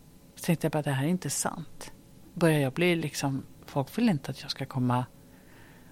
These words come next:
Och det är det bästa sättet att hjälpa en beroende på, att faktiskt kärleksfullt berätta. Ehm, därför annars så l-, låter man ju bara sjukdomen ta över mer och mer och mer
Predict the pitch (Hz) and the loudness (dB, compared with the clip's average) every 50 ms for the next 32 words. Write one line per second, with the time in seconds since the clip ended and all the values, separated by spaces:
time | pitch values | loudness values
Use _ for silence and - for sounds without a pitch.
0 | - - - 185 160 165 214 220 220 214 202 - - 170 165 151 151 147 - - | -20 -4 -2 -2 2 6 8 8 10 10 8 6 4 4 6 6 6 6 4 2
1 | - 151 165 156 151 156 147 - - - 143 - 147 135 - - - - - 156 | 0 0 2 4 4 4 4 2 0 0 0 0 0 0 -2 -6 -12 -10 -8 -6
2 | 151 151 147 - - 147 143 147 147 - 143 143 - - 139 - - - - - | -4 -4 -6 -4 -4 -4 -2 -2 -2 -2 -4 -4 -4 -4 -6 -6 -6 -8 -10 -8
3 | - - - - - 170 160 - - 160 - - - 165 151 135 - 139 - - | -6 -6 -6 -6 -6 -8 -8 -6 -6 -6 -4 0 2 2 2 2 0 -4 -6 -6
4 | - - 185 160 - - - - - - - - - - - - - - - - | -4 -2 -2 -2 -4 -6 -6 -6 -6 -6 -6 -8 -10 -10 -10 -10 -10 -14 -20 -20
5 | - - - - - - - - - - - - - - - - - - - 180 | -20 -20 -20 -20 -20 -20 -20 -20 -20 -20 -20 -20 -20 -20 -20 -20 -20 -10 -6 -4
6 | 170 165 160 156 151 151 151 151 151 156 147 - - - - - - - - - | -2 0 0 0 2 2 0 0 0 -2 -4 -8 -12 -20 -20 -20 -20 -20 -20 -20
7 | - - - 175 160 - 147 165 160 151 156 165 - - 196 190 175 - - - | -10 -2 -2 4 6 8 8 10 8 6 6 4 4 4 4 4 4 2 0 -2
8 | 190 175 170 170 175 180 214 226 220 - 180 170 165 156 156 156 147 143 143 - | 0 2 2 2 4 6 6 4 4 2 0 0 2 2 4 4 2 2 2 0
9 | 151 139 - - 151 143 147 143 143 - - 151 - 160 165 165 143 139 135 147 | -2 -2 -2 -2 -2 0 0 0 0 0 -2 -2 0 0 0 0 2 2 2 2
10 | 147 143 139 135 139 139 139 131 131 135 139 165 185 165 - - | 2 2 2 2 2 0 0 0 0 0 0 0 0 0 -2 -6